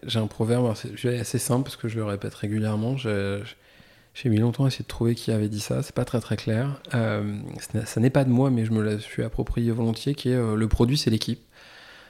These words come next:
Donc, euh, tout le monde pense qu'on fait des produits logiciels. Moi, je fais des équipes qui font des produits logiciels. Et, euh, et donc voilà, m-, mon produit,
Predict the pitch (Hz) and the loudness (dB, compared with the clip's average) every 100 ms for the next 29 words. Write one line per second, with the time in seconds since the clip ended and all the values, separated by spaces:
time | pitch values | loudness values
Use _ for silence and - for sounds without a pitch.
0 | _ 110 110 110 104 104 101 101 101 101 | _ -6 -4 0 2 2 0 0 -2 -6
1 | - - - - - - - - _ _ | -10 -12 -14 -16 -18 -18 -20 -20 _ _
2 | - 110 110 120 - 107 - 110 - 113 | 0 0 4 2 2 -2 0 0 2 2
3 | 113 107 104 - 139 135 117 123 - 107 | 2 2 0 2 4 4 4 2 2 4
4 | 113 123 - 127 120 - 110 104 110 107 | 4 4 2 -2 -4 0 0 0 -2 0
5 | 110 104 95 117 127 107 98 95 98 98 | 0 0 -2 0 2 0 0 -2 -4 -4
6 | 101 95 101 120 110 135 135 156 - 135 | -4 -4 -6 -6 -4 6 8 8 8 6
7 | 123 139 | 6 2